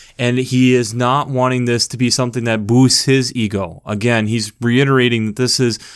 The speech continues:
something that is supposed to be about Christ and not about him. He doesn't want this to become a distraction about Paul. He wants this to be something greater about Christ.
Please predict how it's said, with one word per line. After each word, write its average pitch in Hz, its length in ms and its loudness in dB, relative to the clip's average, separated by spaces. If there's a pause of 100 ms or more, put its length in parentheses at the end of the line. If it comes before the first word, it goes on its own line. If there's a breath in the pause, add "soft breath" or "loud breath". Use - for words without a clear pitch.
(180 loud breath)
something 139 480 -2
that 117 340 0
is 120 240 0
supposed 131 440 0
to 131 60 -2
be 113 440 0 (160)
about 113 360 0
Christ 135 520 -2
and 113 80 -4
not 110 160 -2
about 104 260 -4
him. 98 340 -6 (360 loud breath)
He 127 80 -8
doesn't 131 360 0
want 120 300 -2
this 117 220 -4
to 117 80 -14
become 113 340 -4
a 110 60 -4
distraction 110 680 -4
about 104 460 -2
Paul. 107 500 -2 (220 loud breath)
He - 80 -8
wants 117 300 -2
this 120 160 -6
to 120 80 -8
be 113 100 -4
something 110 440 -4
greater 110 600 0 (260 loud breath)
about 101 360 -2
Christ. - 560 -8